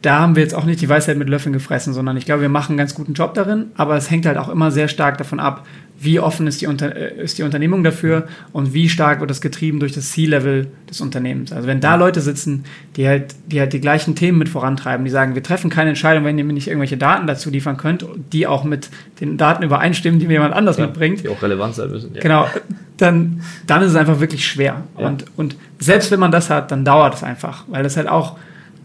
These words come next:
Speaker 1: ne, das ist halt einfach ein Change-Prozess und da muss man schon die Erwartungen dahingehend managen, dass das eben, dass man nicht übermorgen C-L-V-Attribution hat.
Speaker 2: Ja, die, ähm,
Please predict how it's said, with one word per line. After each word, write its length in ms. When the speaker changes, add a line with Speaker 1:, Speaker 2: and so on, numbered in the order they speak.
Speaker 1:
ne, 140
das 120
ist 120
halt 140
einfach 180
ein 100
Change-Prozess 680
und 240
da 100
muss 140
man 140
schon 180
die 60
Erwartungen 580
dahingehend 420
managen, 460
dass 160
das 160
eben, 220
dass 160
man 100
nicht 300
übermorgen 480
C-L-V-Attribution 840
hat. 80
Speaker 2:
Ja, 240
die, 180
ähm, 500